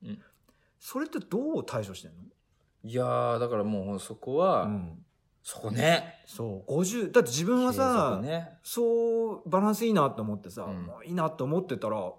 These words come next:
Speaker 2: 普通に次の週振られたりとかするってことあるじゃん。
Speaker 1: ありますよ。
Speaker 2: うん。それどう、だからさ、結婚してるじゃない。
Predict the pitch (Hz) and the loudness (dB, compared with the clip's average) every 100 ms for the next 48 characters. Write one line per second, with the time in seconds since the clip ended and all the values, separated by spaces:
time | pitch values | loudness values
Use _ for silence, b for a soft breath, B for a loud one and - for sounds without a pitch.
0 | _ - - - 185 180 170 160 156 147 | _ -20 -12 0 0 2 0 0 0 2
1 | 139 151 113 87 113 117 - 98 98 120 | 4 4 0 -4 -10 -10 -10 -10 -4 -2
2 | 127 78 - - 101 104 101 - - 113 | -2 -6 -14 -6 -6 -4 -8 -12 -6 -2
3 | 123 104 90 - _ _ _ _ - 254 | -2 -2 -4 -10 _ _ _ _ -12 -10
4 | - 170 254 330 359 208 131 - - 151 | -8 -4 -2 0 2 0 -2 -4 -2 -2
5 | 113 - 208 - 294 302 285 277 - 247 | -2 -4 -4 -4 -2 -4 -4 -6 -4 -4
6 | 185 92 65 | -4 -6 -10